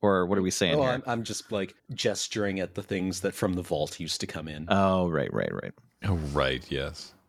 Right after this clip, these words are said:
Speaker 3: So yeah, it's a big super drop of secret layers. Like the last time we discussed a super drop, there's a bunch of different things in it. This one's actually already available at time of recording,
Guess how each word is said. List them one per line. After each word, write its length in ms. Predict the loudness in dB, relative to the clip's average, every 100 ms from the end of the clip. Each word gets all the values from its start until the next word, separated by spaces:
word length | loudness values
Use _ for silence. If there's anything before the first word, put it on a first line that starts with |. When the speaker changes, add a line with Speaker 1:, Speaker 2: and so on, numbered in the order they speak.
| 2
Speaker 3:
So 120 | 4
yeah, 180 | 6 4
it's 140 | 2
a 20 |
big 160 | 0 2
super 240 | 2 4
drop 260 | 6 4 4
of 80 | 0
secret 300 | 2 4 4
layers. 400 | 4 2 0 2
Like 180 | 2 4
the 80 | 4
last 220 | 4 4
time 80 | 0
we 80 | 2
discussed 360 | 2 2 2
a 40 | 0
super 240 | 0 2
drop, 240 | 2 4
there's 120 | 2 0
a 60 |
bunch 160 | 0 0
of 60 |
different 260 | -2 -2 -2
things 240 | -2 0
in 80 | 0
it. 80 | 0
This 160 | 0 0
one's 160 | 4
actually 340 | 4 4 2 4
already 280 | 4 4 4
available 500 | 4 4 4 4 2
at 180 | 0 0
time 240 | 0 2
of 100 | 0
recording, 540 | -2 2 2 2 -2